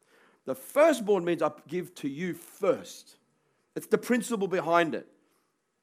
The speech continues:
They, remember they came out of Exodus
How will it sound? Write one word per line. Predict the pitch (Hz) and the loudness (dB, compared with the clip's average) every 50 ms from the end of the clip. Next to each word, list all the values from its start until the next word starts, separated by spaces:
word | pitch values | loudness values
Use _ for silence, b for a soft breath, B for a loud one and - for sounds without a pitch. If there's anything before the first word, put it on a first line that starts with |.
| _ _ _ _ _ _ _ _ _ _ _ _ _ _ _ _ _ _ _ _ _ _ _ _ _ _ _ _ _ - | _ _ _ _ _ _ _ _ _ _ _ _ _ _ _ _ _ _ _ _ _ _ _ _ _ _ _ _ _ 0
They, | 160 175 | 2 2
remember | 180 170 202 214 208 | 2 2 0 2 2
they | 196 185 | 2 2
came | 180 185 180 175 180 | 2 2 0 2 4
out | 180 170 | 4 4
of | 156 139 - - _ _ _ - | 2 0 -4 -16 _ _ _ 0
Exodus | - 185 185 - - - 175 156 156 160 165 - - - | 0 0 0 0 -4 -2 0 2 2 2 2 -2 -10 -16